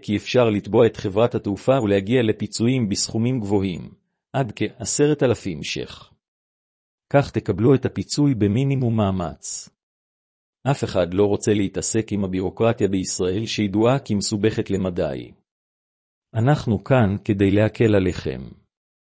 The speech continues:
לכן, ההצעה שלנו היא לא לתבוע את חברת התעופה באופן עצמאי.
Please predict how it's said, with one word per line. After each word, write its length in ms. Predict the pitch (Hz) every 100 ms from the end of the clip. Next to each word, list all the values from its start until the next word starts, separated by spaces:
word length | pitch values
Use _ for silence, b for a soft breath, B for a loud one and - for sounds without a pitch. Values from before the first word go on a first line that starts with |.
| _ _ _ _ _ -
לכן, 400 | 98 - 107 90 101 _ _ _
ההצעה 420 | - 92 - 110 131
שלנו 480 | 104 92 95 101
היא 140 | 95 110
לא 160 | 139
לתבוע 340 | 139 - 117 120
את 100 | -
חברת 380 | 107 95 113 113
התעופה 460 | 110 98 - 131
באופן 480 | 113 101 120 - 107
עצמאי. 520 | 98 - 95 78 62